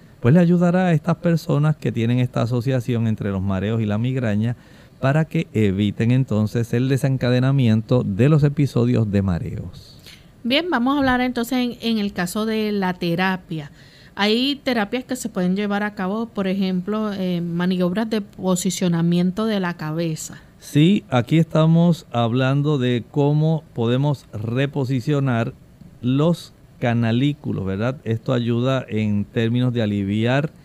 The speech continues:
Speaker 1: ese vértigo posicional paroxístico súbito, pero que es benigno. De una manera rápida,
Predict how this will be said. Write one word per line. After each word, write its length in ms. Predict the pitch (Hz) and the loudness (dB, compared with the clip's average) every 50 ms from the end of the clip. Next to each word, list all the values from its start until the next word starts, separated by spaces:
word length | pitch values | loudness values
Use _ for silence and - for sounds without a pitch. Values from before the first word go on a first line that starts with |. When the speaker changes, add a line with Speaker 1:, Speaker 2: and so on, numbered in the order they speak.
| - - - - - - - - | -20 -20 -20 -20 -20 -20 -10 -4
Speaker 1:
ese 420 | - 127 131 127 - - 156 151 143 | -2 0 0 0 0 0 0 0 0
vértigo 800 | 123 120 135 135 135 135 143 143 - 151 147 143 147 156 151 - - - - - - - - - | 0 0 0 0 0 0 -2 -4 -4 -4 -2 -2 -2 -2 -4 -4 -8 -16 -20 -20 -20 -20 -6 -2
posicional 1120 | - 127 120 - - 131 113 - - - 123 113 113 117 123 127 135 143 151 160 160 175 - - - - - - - - - - - - - - - | -2 -2 -2 0 -2 -2 -2 -2 -2 -2 -2 0 0 0 0 0 0 0 0 -2 -2 -4 -8 -12 -20 -20 -20 -20 -20 -20 -20 -20 -20 -20 -20 -6 -2
paroxístico 880 | 135 131 123 120 117 104 - - - 160 160 - - 135 117 - 113 107 | 0 0 2 2 0 -2 -4 -2 -2 0 0 -2 -4 -6 -6 -4 -4 -4
súbito, 760 | - - - - 175 175 165 135 117 98 - - - - - - - - - - | -6 -6 0 2 4 4 6 4 2 -2 -4 -8 -14 -14 -14 -16 -20 -12 -4 0
pero 180 | 123 113 110 - | 0 0 2 0
que 100 | - 139 | 0 -2
es 120 | 135 143 | 0 0
benigno. 720 | 135 139 127 123 123 131 147 147 131 - - - - - - - - - - - - - - - | 0 0 2 4 4 4 4 2 2 -2 -8 -8 -8 -8 -10 -14 -18 -20 -20 -20 -20 -20 -12 -8
De 160 | - 92 107 127 | -4 0 2 2
una 200 | 143 151 151 151 | 4 4 4 4
manera 540 | 147 139 131 127 131 139 143 139 131 113 107 | 2 2 2 0 0 2 0 0 0 -2 -2
rápida, 720 | 120 123 127 135 127 123 - 143 147 156 165 190 196 | 0 0 2 2 2 0 0 -2 -2 0 0 0 -2